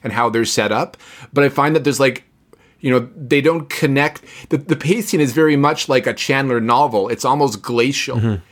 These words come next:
Speaker 1: you know, like, how they're almost, like, scattered out throughout, and then he just leads up to
Speaker 2: Mm-hmm.
Speaker 1: this moment.
Speaker 2: Mm-hmm.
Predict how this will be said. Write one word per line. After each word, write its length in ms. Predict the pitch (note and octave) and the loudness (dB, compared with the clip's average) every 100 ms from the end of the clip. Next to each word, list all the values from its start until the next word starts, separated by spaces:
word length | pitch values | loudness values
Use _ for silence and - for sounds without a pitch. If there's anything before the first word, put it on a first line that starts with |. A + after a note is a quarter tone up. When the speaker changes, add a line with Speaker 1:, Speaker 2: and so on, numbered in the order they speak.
| _ - | _ -4
Speaker 1:
you 120 | A#2 | 0
know, 160 | A2+ C3 | 2 2
like, 260 | B2+ - - - - | 2 -2 -10 -18 -8
how 240 | B2+ C#3 | -4 0
they're 140 | C3 | 2
almost, 220 | B2+ C3+ B2 | 2 2 0
like, 120 | A#2+ | 0
scattered 640 | - - - B2+ A#2+ A#2 | -4 -12 -2 0 2 2
out 240 | A#2+ D3+ - | 2 0 -4
throughout, 460 | B2+ A#2 C3+ - | 0 2 0 -2
and 140 | C3+ B2 | -4 -2
then 80 | A#2+ | -2
he 80 | |
just 200 | A2+ A2+ C3+ | -2 -4 -4
leads 300 | B2 B2+ C3 | -4 -2 -2
up 80 | A2+ | 0
to 60 | |
Speaker 2:
Mm-hmm. 120 | A2 | 0
Speaker 1:
this 180 | A2 G#2 | -2 -4
moment. 420 | A2+ A#2 A#2 G2 F2+ | -2 -2 -2 -4 -6
Speaker 2:
Mm-hmm. 420 | - - - | -14 -20 -20